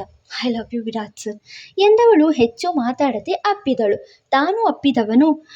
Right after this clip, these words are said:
"ನಾಳೆಗಾಗಿ ಕಾಯ್ತಾ ಇದ್ದೇನೆ ಬಂಗಾರಿ" ಎಂದ. ಮಗನ ನೆನಪು ಶುರುವಾಗಿತ್ತು. "ನಾನು ಕೂಡ, ಹಾಗೆ ಚೋಟು ಕೂಡ"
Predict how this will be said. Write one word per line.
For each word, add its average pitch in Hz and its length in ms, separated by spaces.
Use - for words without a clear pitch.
"ನಾಳೆಗಾಗಿ 233 500
ಕಾಯ್ತಾ 208 360
ಇದ್ದೇನೆ 202 220
ಬಂಗಾರಿ" 185 560
ಎಂದ. 294 260
ಮಗನ 254 400
ನೆನಪು 254 400
ಶುರುವಾಗಿತ್ತು. 240 680
"ನಾನು 269 320
ಕೂಡ, 226 200
ಹಾಗೆ 311 180
ಚೋಟು 285 360
ಕೂಡ" 233 220